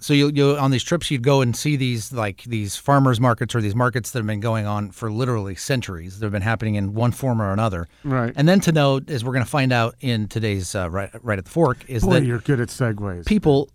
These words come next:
Speaker 1: oh, thank you, thank you.
Speaker 2: <laughs>
Speaker 1: That's what I get paid to do. People, uh, are from these places that have been doing it for that long are still looking at a relatively new newcomer,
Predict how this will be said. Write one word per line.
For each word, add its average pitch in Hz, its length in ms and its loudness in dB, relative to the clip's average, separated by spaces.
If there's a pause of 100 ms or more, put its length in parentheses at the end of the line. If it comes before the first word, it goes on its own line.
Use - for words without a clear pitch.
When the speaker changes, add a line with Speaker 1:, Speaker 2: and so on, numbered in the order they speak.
(120)
Speaker 1:
oh, 170 220 -2
thank 214 180 -2
you, 76 80 -8
thank 180 240 -6
you. - 100 -10
Speaker 2:
<laughs> - 40 -20
Speaker 1:
That's 139 680 0
what 127 100 2
I 127 40 4
get 156 140 2
paid 170 160 6
to 185 60 2 (120)
do. 165 100 0 (200)
People, 196 460 4
uh, 170 200 0
are 165 240 2 (400)
from 220 260 6
these 190 160 4
places 160 560 0
that 151 120 6
have 135 100 2
been 151 140 4
doing 175 240 6
it 147 100 0
for 147 100 -4
that 139 120 4
long 131 220 2
are 151 120 -2
still 202 280 2
looking 165 380 4
at 131 280 -6
a 147 100 0
relatively 135 840 2
new 147 500 4
newcomer, 127 500 0